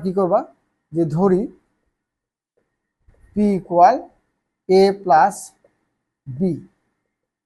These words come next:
তাহলে এর মান দেখো টু আই মাইনাস জে প্লাস কে, আর বির মান হচ্ছে I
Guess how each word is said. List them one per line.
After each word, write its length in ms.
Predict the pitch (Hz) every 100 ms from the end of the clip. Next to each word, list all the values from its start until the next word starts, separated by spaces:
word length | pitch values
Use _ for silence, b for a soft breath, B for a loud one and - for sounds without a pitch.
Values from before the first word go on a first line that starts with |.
| -
তাহলে 220 | 175 180 190 185
এর 100 | 190
মান 140 | 185 180 180
দেখো 180 | 170 175 180
টু 100 | 175 175
আই 80 | 190 294 - _ 156
মাইনাস 320 | 156 165 175 151 -
জে 120 | 175 196 - _ _ _ -
প্লাস 280 | 170 147 - - -
কে, 140 | 196 226 226 _ _ 151
আর 80 | 147 135
বির 180 | 185 196
মান 100 | 196 185
হচ্ছে 180 | 180 - - 160
I 40 | 160